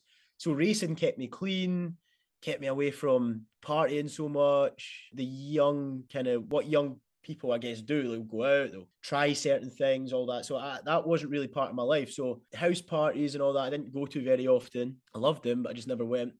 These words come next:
But racing kept me sane, but it also helped my confidence as well, because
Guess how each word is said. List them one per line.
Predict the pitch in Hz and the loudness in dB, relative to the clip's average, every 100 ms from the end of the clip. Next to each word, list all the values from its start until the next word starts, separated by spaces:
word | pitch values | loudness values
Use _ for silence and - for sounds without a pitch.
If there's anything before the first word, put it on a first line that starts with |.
| 113 | -4
But | 151 | -4
racing | 139 170 170 170 | 2 0 0 -2
kept | 170 - | -2 -2
me | 139 135 127 120 | -4 -2 -4 -6
sane, | - - 160 190 220 - _ | -10 -2 0 2 0 -4 _
but | - - | 0 2
it | - | 4
also | 190 214 214 165 | 4 4 2 0
helped | 165 160 | 0 0
my | 147 | -2
confidence | - 185 190 139 127 117 | -2 -2 -4 -6 -8 -8
as | 117 | 0
well, | 151 165 95 - _ | 6 6 4 -4 _
because | 147 - 170 147 123 - | -6 2 4 4 0 -12